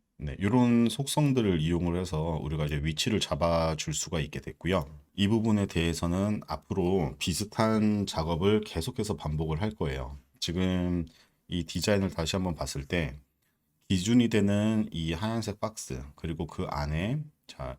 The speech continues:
요런 우리가 디아이브이로 요소들을 만들어서 위치를 시킬 건데,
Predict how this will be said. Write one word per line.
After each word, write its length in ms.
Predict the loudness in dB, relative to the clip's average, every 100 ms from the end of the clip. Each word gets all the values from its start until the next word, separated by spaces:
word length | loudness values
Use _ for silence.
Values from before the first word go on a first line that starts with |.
| -4
요런 380 | 0 0 0
우리가 240 | -2 -2 -4
디아이브이로 960 | -4 -2 0 0 -2 -2 -2 -4 -4 -8
요소들을 720 | -8 -4 -4 -2 -2 -2 -4 -6
만들어서 720 | -8 -6 -8 -6 -6 -6 -6
위치를 360 | -8 -6 -4 -4
시킬 280 | -4 -4 -6
건데, 480 | -6 -4 -4 -6